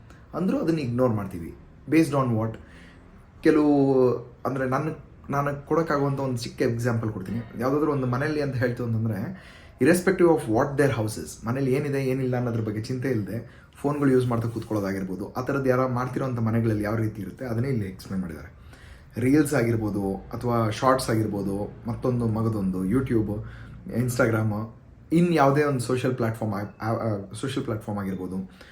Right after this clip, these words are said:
ಅಥವಾ ನ್ಯೂಸ್ ಆಗಿರ್ಬೋದು, ಆ, ಅಥವಾ ಯಾವುದಾದ್ರು ರಿಯಾಲಿಟಿ ಶೋಸ್ ಆಗಿರ್ಬೋದು,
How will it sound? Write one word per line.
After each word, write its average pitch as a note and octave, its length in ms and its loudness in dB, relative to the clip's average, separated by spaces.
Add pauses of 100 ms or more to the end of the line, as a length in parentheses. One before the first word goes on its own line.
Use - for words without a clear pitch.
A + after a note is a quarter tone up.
(180)
ಅಥವಾ A#2+ 180 0
ನ್ಯೂಸ್ D3 360 2
ಆಗಿರ್ಬೋದು, G2 500 0 (1500)
ಆ, C3+ 440 0
ಅಥವಾ D3+ 340 2
ಯಾವುದಾದ್ರು B2+ 340 4
ರಿಯಾಲಿಟಿ B2+ 380 4
ಶೋಸ್ A2+ 200 -2
ಆಗಿರ್ಬೋದು, F#2+ 440 -6